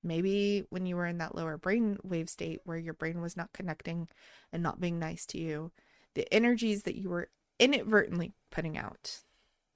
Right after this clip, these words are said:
might have attracted something that was a little lesser. Not so great. Not good for you.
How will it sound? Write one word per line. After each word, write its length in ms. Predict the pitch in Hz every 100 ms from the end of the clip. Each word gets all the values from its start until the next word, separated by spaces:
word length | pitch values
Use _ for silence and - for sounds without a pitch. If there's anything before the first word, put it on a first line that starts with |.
| -
might 200 | - -
have 140 | 175
attracted 480 | 175 - - - -
something 300 | - 170 180
that 100 | -
was 140 | 190 196
a 60 |
little 240 | 226 240 233
lesser. 440 | 208 - - - _ _ _ _ -
Not 160 | 233 -
so 120 | 214
great. 280 | - 190 - _ _ _ _ _ _ _ _ _ _ -
Not 140 | - -
good 160 | 170
for 120 | -
you. 140 | 175